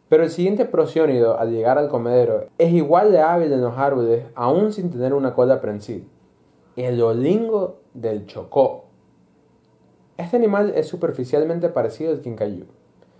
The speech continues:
Sin embargo, no son relacionados cercanamente. Pero tan rápido como llegó, el olingo desapareció. Por suerte, no faltó mucho tiempo para que llegue otro miembro del género Basarricion,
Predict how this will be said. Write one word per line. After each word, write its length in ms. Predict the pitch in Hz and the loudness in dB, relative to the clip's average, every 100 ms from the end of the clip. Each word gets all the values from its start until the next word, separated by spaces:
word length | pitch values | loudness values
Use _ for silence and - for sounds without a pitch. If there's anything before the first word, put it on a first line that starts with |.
| _ | _
Sin 280 | - 139 123 | -10 -6 -4
embargo, 540 | 120 170 196 120 117 127 | 0 0 2 0 -2 -6
no 200 | 143 180 | -4 0
son 220 | 233 226 | 2 4
relacionados 560 | 185 139 135 135 139 | 4 2 0 0 0
cercanamente. 720 | 135 - 120 113 113 107 - _ _ _ _ _ _ _ _ _ _ _ | -2 -4 -4 -4 -4 -6 -10 _ _ _ _ _ _ _ _ _ _ _
Pero 280 | 120 104 98 | -2 -2 0
tan 260 | 147 170 | 0 0
rápido 380 | 175 180 180 160 | 0 0 0 -2
como 200 | 143 135 | -2 -2
llegó, 440 | 127 135 175 180 170 - _ _ _ - | 0 2 2 0 -4 -16 _ _ _ -12
el 180 | 110 | -6
olingo 520 | 104 131 143 117 101 - - | -4 -2 -2 -4 -10 -18 -20
desapareció. 640 | 113 - 117 - - - - _ _ _ | -18 -18 -18 -20 -20 -20 -20 _ _ _
Por 140 | 170 175 | -2 4
suerte, 480 | 254 - 147 156 - _ | 4 4 -2 -4 -12 _
no 120 | 156 | -4
faltó 320 | 175 208 202 202 | 2 2 2 0
mucho 280 | 208 202 | 0 -4
tiempo 300 | 175 185 175 | -2 0 0
para 180 | - 113 | 0 -2
que 100 | 120 | -2
llegue 360 | 123 165 165 - | -4 -4 -4 -2
otro 320 | 220 247 196 | 0 2 0
miembro 380 | 160 151 135 117 | 0 0 2 2
del 100 | 113 | 2
género 420 | 143 139 131 127 | 0 0 0 0
Basarricion, 920 | 127 117 120 113 104 139 123 87 - | 0 -2 -2 -4 -6 -4 -4 -4 -16